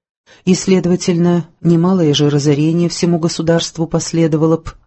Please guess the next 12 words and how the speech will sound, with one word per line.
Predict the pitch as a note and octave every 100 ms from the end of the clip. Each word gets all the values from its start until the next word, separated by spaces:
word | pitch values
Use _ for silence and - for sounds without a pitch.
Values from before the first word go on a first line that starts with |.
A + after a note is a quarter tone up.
| _ _ _ _ _ _ _ _ -
Того | C#3 C#3+
ради | D3+ E3 D#3+ D#3+ D3+ -
все | - D#3
наши, | D3 D3 D#3 G3 G3
как | G3 C3
духовного, | C3 B2 C#3 C#3+ D#3+ D#3+ E3+ E3+ _ _ _ _
так | - D3+ D#3+
и |
светского | - D#3+ E3 - E3 D#3+
чинов | - D#3 D#3 - -
верные | C#3+ D3 C#3+ C#3
подданные, | C3+ D3+ C#3+ D3 D#3 E3 F3